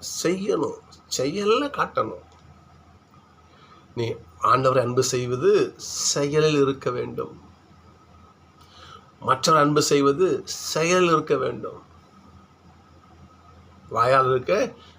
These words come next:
கூடாது. எட்டு சுரக்காய் கறி கொதுவாது. சும்மா வாயால பேசினா அது அன்பாகிடாது.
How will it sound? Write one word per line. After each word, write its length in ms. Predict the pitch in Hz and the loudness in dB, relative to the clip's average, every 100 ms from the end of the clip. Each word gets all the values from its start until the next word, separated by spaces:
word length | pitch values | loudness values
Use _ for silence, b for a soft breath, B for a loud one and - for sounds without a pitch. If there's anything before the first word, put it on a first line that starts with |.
| - | -20
கூடாது. 380 | - - - - - - - - - - - - - - - - - - - - - - | -18 -16 -18 -20 -20 -20 -20 -20 -20 -20 -20 -20 -20 -20 -20 -20 -20 -20 -18 -12 -8 0
எட்டு 240 | 143 147 | 0 0
சுரக்காய் 680 | - 143 143 196 214 147 - - - | 0 2 2 2 2 0 -6 -12 -2
கறி 240 | 202 226 | 2 2
கொதுவாது. 440 | 156 123 104 110 - - - - - _ - - - - _ _ - - - | 0 0 -2 -8 -16 -20 -20 -20 -20 _ -20 -20 -20 -20 _ _ -20 -20 -20
சும்மா 260 | - 147 175 | -6 0 4
வாயால 160 | 185 | 4
பேசினா 280 | - 180 202 | 2 -2 0
அது 160 | 185 151 | 2 2
அன்பாகிடாது. 580 | 156 156 123 104 - | 2 2 2 -2 -10